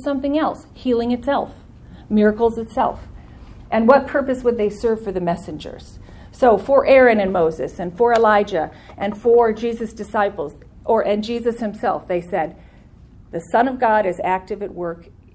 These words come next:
in, God himself is active at, at work in, in our lifetime, in human form, for purposes to validate the messenger, so that their message could be heard and understand." We have a valid messenger.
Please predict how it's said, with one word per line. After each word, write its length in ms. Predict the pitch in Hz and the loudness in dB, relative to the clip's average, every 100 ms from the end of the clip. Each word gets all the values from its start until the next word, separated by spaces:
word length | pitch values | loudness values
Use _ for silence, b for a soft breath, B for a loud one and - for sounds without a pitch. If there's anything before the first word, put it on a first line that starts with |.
| _ | _
in, 140 | 196 - - - 175 185 | -16 -16 -20 -10 -8 -4
God 260 | 226 233 247 | 0 0 0
himself 340 | 233 156 - | -6 -8 -8
is 100 | 180 | -8
active 320 | - 220 277 254 | -4 -4 -4 -4
at, 180 | 247 | -2
at 200 | 208 208 | -4 -4
work 320 | 196 202 202 - | -4 -4 -4 -10
in, 260 | 202 208 - - | -8 -8 -12 -12
in 680 | 208 214 220 220 - 185 - | -6 -4 -6 -8 -16 -18 -4
our 260 | 190 226 320 | 4 6 6
lifetime, 720 | 277 208 208 - 185 160 - | 4 2 0 -6 -6 -6 -8
in 140 | 180 | -10
human 320 | 190 262 320 | -6 -2 -2
form, 400 | 311 196 170 160 B B B | -2 -4 -4 -6 B B B
for 240 | 247 240 240 | 4 4 4
purposes 680 | 233 202 202 - 160 156 - b b b - | -4 -6 -8 -8 -10 -10 -18 b b b -12
to 160 | 202 | -10
validate 680 | 180 175 240 233 190 160 160 | -8 0 0 2 -2 -6 -8
the 80 | 170 | -10
messenger, 580 | 180 175 170 160 - - - b b b | -8 -10 -12 -14 -14 -16 -20 b b b
so 320 | - - 247 | -4 4 4
that 220 | 240 175 | 4 0
their 140 | 185 196 | -2 -6
message 480 | 202 190 190 170 - | -6 -6 -8 -16 -16
could 180 | 196 | -14
be 80 | 180 | -14
heard 220 | 175 151 | -16 -16
and 100 | 147 | -16
understand." 540 | - - - - - - | -18 -18 -20 -20 -20 -16
We 80 | 190 | -14
have 140 | 170 | -14
a 40 | |
valid 480 | 165 165 202 214 208 | -16 -6 -4 -2 -4
messenger. 540 | 180 165 - - - | -8 -14 -14 -16 -16